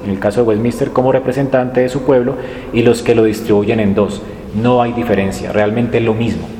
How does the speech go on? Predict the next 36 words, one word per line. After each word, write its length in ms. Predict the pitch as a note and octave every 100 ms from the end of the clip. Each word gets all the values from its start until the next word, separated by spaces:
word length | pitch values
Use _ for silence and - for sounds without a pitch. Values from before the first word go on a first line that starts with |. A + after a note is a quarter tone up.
| - - - - - - - -
Solo 300 | - A#2+ C3
que 460 | C#3+ B2+ - C3 -
para 180 | A2+ A2
una 220 | A#2 C3
man-, 220 | B2+ B2+ B2+ - A#2
de 80 |
una, 180 | A#2 B2+ C#3+ -
de 80 | A#2+
una 100 | B2
manera 260 | C#3+ A#2+ A#2
más 240 | C3 B2+
pedagógica 760 | - C#3+ B2+ G#2+ A#2+ B2 C#3 C#3
de 80 | B2
poder 240 | G#2+ G#2
entender 420 | A2+ A2+ A2 G#2
algunos 360 | G2+ G2+ G#2+ -
textos 260 | B2+ B2 C3+
de 80 |
la 80 | C#3
Biblia, 340 | C#3 C3+ C3+ C#3 - - - - - -
vale 220 | A#2 B2
la 160 | C3+ -
pena 320 | C3+ C3 C3 A#2+
dividir 380 | A#2+ A#2 A2+ B2
estos 420 | A#2+ B2 - - -
dos 260 | B2 A#2 -
aspectos 540 | B2 - - A2+ A#2
del 120 | A2 G2+
pacto 280 | G2+ G2
de 80 | G#2
gracia 340 | G2 F#2+ - - - -
en 160 | G2 F#2+
dos, 240 | A2 - -
dividirlo 320 | G2+ F#2+ F#2+
en 60 | G2
dos". 180 | -